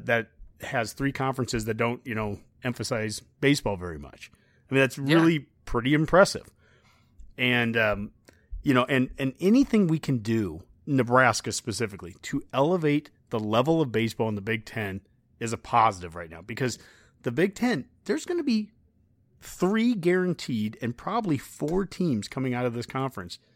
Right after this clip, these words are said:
Speaker 1: this year into the N C A A tournament. When we joined the Big Ten, we were a one or maybe two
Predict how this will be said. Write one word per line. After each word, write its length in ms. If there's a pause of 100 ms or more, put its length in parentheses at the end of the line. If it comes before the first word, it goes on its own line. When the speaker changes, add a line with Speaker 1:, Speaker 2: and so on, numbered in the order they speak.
(580)
Speaker 1:
this 340
year 380
into 220
the 100
N 80
C 120
A 20
A 20
tournament. 320 (240)
When 160
we 140
joined 300
the 60
Big 180
Ten, 360 (220)
we 160
were 180
a 80
one 480
or 100
maybe 300
two 500